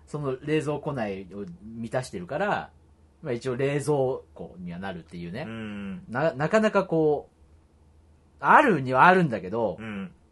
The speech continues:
Speaker 1: 別にそんな強くないというかさ、僕も僕でね、あの、なんて言うんだろうな、そんなこ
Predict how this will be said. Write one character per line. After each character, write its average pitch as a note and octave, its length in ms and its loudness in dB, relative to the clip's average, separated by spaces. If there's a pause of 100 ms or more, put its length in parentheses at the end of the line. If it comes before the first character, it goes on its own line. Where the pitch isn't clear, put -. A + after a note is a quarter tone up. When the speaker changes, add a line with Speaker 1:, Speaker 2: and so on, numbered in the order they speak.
(840)
Speaker 1:
別 A#2+ 240 -6
に A2+ 60 -14
そ G#3 140 0
ん E4+ 100 -2
な C#4+ 120 0
強 C4 480 -2
く G3 140 -4
な A2 180 -2
い F#2 80 -6
と F2 80 -16
い D#2 100 -12
う D2 40 -20
か D2+ 100 -20
さ、 D#2 180 -14 (440)
僕 G3+ 180 -2
も D4 80 -4
僕 B3+ 220 -6
で A#3+ 100 -2
ね、 A#3+ 300 -4 (120)
あ C#3 200 -8
の、 A#2 520 -8
な E3 180 -6
ん - 20 -4
て E3+ 120 -8
言 A#2 40 -4
う G#2+ 40 -4
ん G2 40 -6
だ F#2 80 -8
ろ F#2+ 100 -10
う - 20 -10
な、 G2 140 -8
そ D#3 140 -12
ん F3+ 120 -6
な F3+ 120 -6
こ D#3+ 420 -2